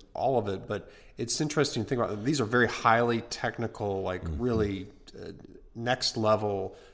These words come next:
Speaker 1: technologies that are in the museum. Um, you're primarily a curator and an administrator.
Speaker 2: Right.
Speaker 1: How did you, like, for example, you could pick one of them. Like, how did you say, "We want to tell this story," and then you got to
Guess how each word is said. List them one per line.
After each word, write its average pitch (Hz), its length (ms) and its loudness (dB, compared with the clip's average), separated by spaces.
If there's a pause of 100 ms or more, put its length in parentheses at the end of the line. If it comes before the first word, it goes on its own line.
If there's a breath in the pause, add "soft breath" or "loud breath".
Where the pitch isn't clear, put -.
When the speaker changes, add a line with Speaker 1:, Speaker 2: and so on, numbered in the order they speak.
Speaker 1:
technologies 98 800 0
that 95 100 -8
are 90 80 -4
in 92 80 -4
the 90 60 -6
museum. 90 560 -6 (460 loud breath)
Um, 101 420 0 (280)
you're 131 240 4
primarily 104 720 0
a 90 40 0
curator 107 560 4
and 101 80 0
an 92 60 -4
administrator. 104 600 0
Speaker 2:
Right. 92 100 -4
Speaker 1:
How 127 180 2
did 131 180 0
you, 107 380 -6
like, 101 220 -6
for 104 120 -4
example, 101 580 -6
you 123 140 -6
could - 160 -14
pick - 180 -4
one 104 220 0
of 98 80 -4
them. 90 200 -8
Like, 92 180 -6
how 117 160 2
did 107 200 -4
you 104 160 -6
say, 92 360 -6 (380 loud breath)
"We 110 120 -4
want 123 260 2
to - 60 -8
tell 117 180 0
this 110 320 0
story," 92 720 0 (580 soft breath)
and 107 160 -4
then 101 220 -2
you 98 80 -6
got 101 400 0
to 92 460 -6